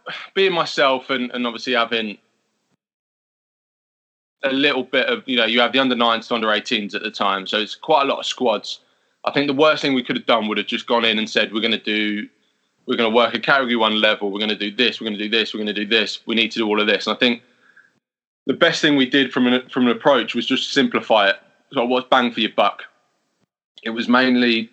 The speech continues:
the work with the full-time players, the under eighteens. So making sure they're getting regular sports science support on pitch and in the gym. Um,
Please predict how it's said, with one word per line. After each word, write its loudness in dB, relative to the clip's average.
the -4
work 2
with 0
the -14
full-time 2
players, 2
the 0
under 2
eighteens. -2
So 2
making 0
sure -2
they're 2
getting 0
regular 0
sports -8
science -2
support -2
on 0
pitch -2
and -4
in -6
the -8
gym. 0
Um, 2